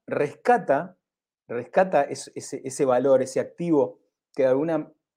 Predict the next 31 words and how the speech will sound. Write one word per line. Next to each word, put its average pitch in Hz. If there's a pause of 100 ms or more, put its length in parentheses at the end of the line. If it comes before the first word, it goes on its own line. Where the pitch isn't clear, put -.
(140)
forma 151
se 120
había 135
perdido 123
con 110
las 104
grandes 117
cadenas, 107 (1040)
y 143
lo 151
trae 208
a, -
a, -
a -
primer 135
plano. 90 (1400)
Y, 156
y 139
genera 208
esta 180
campaña 151
de 131
la 123
cual 139 (400)
seleccionamos, 123 (300)
creo 127
que 113
un 107
par 127
de 120
piezas, 143